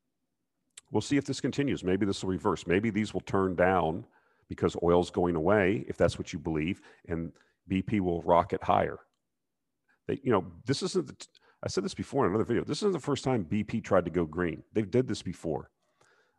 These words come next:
When they first came out with their marketing, this is like twenty years ago. I actually worked at the Amoco refinery at Texas City that got bought by B P. And that's when they went, now we didn't work for them. We worked for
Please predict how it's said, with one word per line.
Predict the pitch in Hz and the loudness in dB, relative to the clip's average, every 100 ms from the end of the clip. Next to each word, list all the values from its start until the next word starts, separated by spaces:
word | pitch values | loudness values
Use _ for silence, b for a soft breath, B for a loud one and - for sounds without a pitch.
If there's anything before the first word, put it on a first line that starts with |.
| _ _ | _ _
When | 90 | 0
they | |
first | 85 123 107 | 0 0 -2
came | 107 | 2
out | 104 | 2
with | 87 | 2
their | - 87 85 | 2 2 2
marketing, | 80 85 90 85 85 85 80 | 2 2 4 0 -2 -2 -4
this | - - | -8 -8
is | 90 | -2
like | 85 - | -2 -2
twenty | - 90 | -4 -2
years | 80 80 - | -2 -4 -6
ago. | - 64 - b b b b b | -8 -10 -10 b b b b b
I | 92 | 4
actually | 101 123 113 92 | 4 4 0 -2
worked | 82 104 - | 4 4 4
at | - 82 | -2 -2
the | - - | -2 -2
Amoco | 95 95 - | 0 0 -2
refinery | 80 78 80 78 78 | -4 -2 -2 -2 -2
at | - | -2
Texas | 87 - 90 | -4 -2 -10
City | - 80 | -6 -4
that | 76 | -2
got | 73 71 67 | -2 -4 2
bought | 85 78 | 4 4
by | - 71 | 0 -4
B | 67 73 | -4 -10
P. | - - - | -8 -10 -8
And | 78 | -2
that's | 98 - - b b | -2 -2 -16 b b
when | 90 92 | -2 2
they | 87 | 2
went, | 82 95 - _ _ | 4 0 0 _ _
now | 85 | -2
we | 92 | 2
didn't | 120 78 | 2 2
work | 82 95 | 0 0
for | - | -2
them. | 95 98 95 87 | -2 0 0 -2
We | 82 | -2
worked | 87 85 | -2 -2
for | 82 78 78 | -2 -2 -2